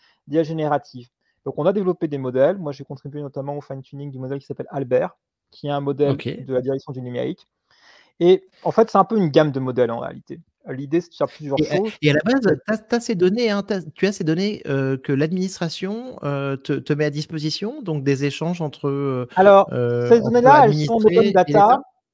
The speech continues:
Speaker 1: Elles sont
Speaker 2: D'accord.
Speaker 1: open data et elles sont anonymisées, évidemment. <laughs> Donc, on n'est
Speaker 2: Mhm,
Speaker 1: pas
Speaker 2: ouais,
Speaker 1: sur,
Speaker 2: ouais.
Speaker 1: euh, voilà. Et c'est des choses qui sont déjà
Speaker 2: On est
Speaker 1: publiques, en
Speaker 2: <laughs>
Speaker 1: réalité.
Speaker 2: mille neuf cent quatre-vingt-quatre.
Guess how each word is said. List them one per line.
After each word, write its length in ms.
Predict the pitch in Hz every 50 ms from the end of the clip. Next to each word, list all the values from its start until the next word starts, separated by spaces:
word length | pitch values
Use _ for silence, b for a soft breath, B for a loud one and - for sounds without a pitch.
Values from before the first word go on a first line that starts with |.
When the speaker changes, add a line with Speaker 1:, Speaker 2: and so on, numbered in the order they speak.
| _ _ _ _ _ _ _
Speaker 1:
Elles 140 | 180 170 165
sont 160 | - - 147
Speaker 2:
D'accord. 240 | 156 143 202 - 202
Speaker 1:
open 120 | 202 196
data 440 | 180 180 175 - - 196 208 226 196
et 40 | 156
elles 120 | 143 147
sont 120 | - 170
anonymisées, 460 | 156 143 135 139 139 147 139 131 143 139 160
évidemment. 480 | 131 123 120 117 127 127 123 127 151 170
<laughs> 540 | - - 220 208 - - 156 - - - b b b b b
Donc, 160 | 151 139 123 131
on 120 | 139 135
n'est 80 | 127 127
Speaker 2:
Mhm, 60 | 147 139
Speaker 1:
pas 140 | 139 139
Speaker 2:
ouais, 220 | 139 131 123 117 113
Speaker 1:
sur, 140 | 127 123 127
Speaker 2:
ouais. 80 | 127
Speaker 1:
euh, 280 | 127 127 131 131 131 127
voilà. 260 | 131 135 131 120 - b b b b -
Et 40 | -
c'est 120 | - 160
des 80 | 170 170
choses 160 | 196 254 -
qui 60 | -
sont 80 | 214 196
déjà 180 | 190 185 208
Speaker 2:
On 40 | 135
est 80 | 135 127
Speaker 1:
publiques, 300 | 180 156 151 147 - -
en 80 | 135
Speaker 2:
<laughs> 0 |
Speaker 1:
réalité. 220 | 127 120 120 123 156
Speaker 2:
mille 120 | 160 151
neuf 60 | 135
cent 140 | - - 147
quatre-vingt-quatre. 800 | 139 147 139 - 143 131 127 131 131 - 139 151 165 - - 226